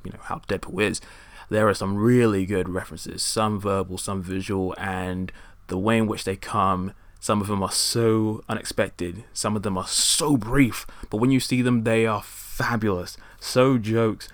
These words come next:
and I remember, was it on my first viewing specifically, some of that stuff was bloody hilarious. And the, uh, post-credit scenes, yes, there are a few of them, they're more in the mid-credits than anything else, but just, you know, when the credits come up,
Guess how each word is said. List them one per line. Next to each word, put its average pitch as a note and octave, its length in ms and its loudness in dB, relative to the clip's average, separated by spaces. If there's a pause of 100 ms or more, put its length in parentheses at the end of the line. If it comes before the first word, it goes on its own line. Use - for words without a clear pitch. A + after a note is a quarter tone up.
(140)
and G#2+ 100 -2
I G#2 40 4
remember, A#2 260 2
was A2 200 2
it A2 60 0
on A2 140 0
my G#2 140 0
first A2+ 320 0
viewing G#2+ 260 0
specifically, G2+ 640 -4
some A2+ 320 -2
of G#2 60 -2
that F#2+ 160 -6
stuff - 320 -4
was F2+ 280 -12
bloody G#2+ 600 -4
hilarious. F#2+ 760 -8 (360)
And G#2 280 0
the, G2+ 380 0 (120)
uh, F#2 360 -2
post-credit - 560 -2
scenes, G2 500 -4 (220)
yes, F#2+ 240 -6
there G2+ 260 -2
are G#2 60 2
a G#2 40 -4
few G#2 240 -2
of F2+ 100 -6
them, F2+ 180 -10 (400)
they're A2 140 6
more A2+ 260 6
in A2 80 4
the G#2+ 60 4
mid-credits G2+ 600 0
than F#2+ 120 -6
anything F#2 320 -6
else, D2+ 180 -8
but F2 140 -10
just, G#2 260 -4
you G#2 100 -4
know, F2 120 -6
when G2+ 100 -4
the G#2 60 -6
credits A#2+ 260 0
come G#2+ 180 0
up, G2 200 2